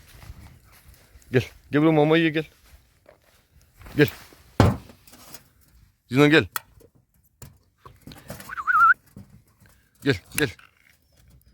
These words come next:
Bozo hemen ya, reben ya, reben.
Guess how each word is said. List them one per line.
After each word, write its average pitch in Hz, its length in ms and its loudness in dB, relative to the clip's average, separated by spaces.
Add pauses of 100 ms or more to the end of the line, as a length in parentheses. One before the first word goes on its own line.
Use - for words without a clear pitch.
(2750)
Bozo 92 440 -2
hemen 101 140 0
ya, 90 140 0
reben 85 440 -2
ya, 85 200 -2
reben. 80 380 -6